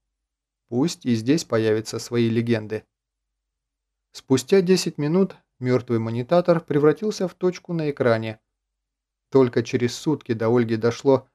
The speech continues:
что за тот час в правом блистере монитора – Берс произнёс больше слов, чем раньше за иной месяц.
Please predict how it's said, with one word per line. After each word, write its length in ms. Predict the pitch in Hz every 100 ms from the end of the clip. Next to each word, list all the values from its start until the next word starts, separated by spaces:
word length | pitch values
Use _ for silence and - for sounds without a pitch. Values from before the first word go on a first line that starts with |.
| _ _ _
что 260 | - 135
за 140 | 127 135
тот 260 | 175 170
час 340 | - 185 180 -
в 80 | -
правом 400 | 147 151 151 139
блистере 400 | 156 151 143 135
монитора – 680 | 135 135 131 185 180 175 _ _ _ -
Берс 360 | 113 175 196
произнёс 520 | - 170 170 185 180 143
больше 420 | 139 170 - 151
слов, 440 | - 180 190 - _ _
чем 260 | - 123 113
раньше 500 | 123 165 165 - 165 _ -
за 240 | 113 113
иной 220 | 110 113
месяц. 520 | 113 120 110 110 -